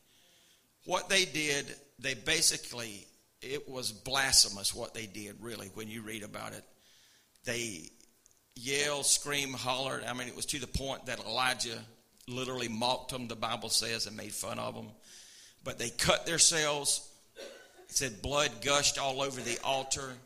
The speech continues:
and it was really, really demonic what they done. So in verse thirty, at the end of that, at the time of the evening sacrifice, Elijah tells them in verse thirty,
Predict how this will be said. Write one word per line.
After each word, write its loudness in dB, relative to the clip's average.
and -2
it -10
was -8
really, 0
really 0
demonic -2
what -4
they -2
done. -10
So 4
in 0
verse 4
thirty, 2
at -6
the -2
end -2
of 0
that, -2
at -8
the -6
time 2
of -4
the -6
evening -2
sacrifice, 2
Elijah 2
tells 0
them -6
in -8
verse -4
thirty, -6